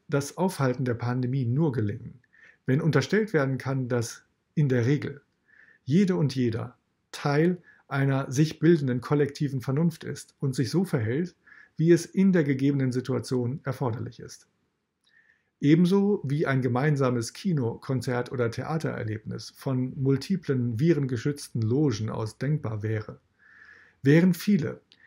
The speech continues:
geänderte Frequenzen, Bewegungsweisen und Nutzungspraktiken öffentlicher Räume zu finden, die es uns ermöglichen, Freiheit zu leben,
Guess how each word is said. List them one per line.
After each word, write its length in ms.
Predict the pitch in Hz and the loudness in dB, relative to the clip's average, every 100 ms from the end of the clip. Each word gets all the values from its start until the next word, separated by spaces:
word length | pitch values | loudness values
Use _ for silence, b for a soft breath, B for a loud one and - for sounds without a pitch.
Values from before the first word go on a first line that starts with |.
| b b | b b
geänderte 500 | - 165 175 165 156 | -2 4 4 6 2
Frequenzen, 720 | - 123 120 135 - 175 170 | 0 -2 0 -2 -2 0 2
Bewegungsweisen 880 | 131 135 165 170 - 135 143 147 151 | 2 2 2 0 0 -2 0 -2 -4
und 220 | 131 113 | -4 -2
Nutzungspraktiken 1000 | 202 - 120 - 107 - - 113 107 - | -2 -2 -4 -6 -8 -10 -10 -8 -8 -6
öffentlicher 440 | 151 143 123 120 | -6 -4 -4 -4
Räume 340 | 107 117 143 | -2 -2 -2
zu 120 | 151 147 | -4 -6
finden, 540 | - 151 165 156 156 B B B | -2 -4 -2 -4 -4 B B B
die 120 | 147 156 | 2 4
es 100 | 175 | 4
uns 160 | 139 | -2
ermöglichen, 640 | 147 139 185 127 107 107 - _ _ _ | 2 4 4 2 -6 -8 -12 _ _ _
Freiheit 480 | - - 160 135 110 | -10 0 2 2 -2
zu 100 | - | -6
leben, 380 | 95 98 - 110 | -8 -8 -10 -14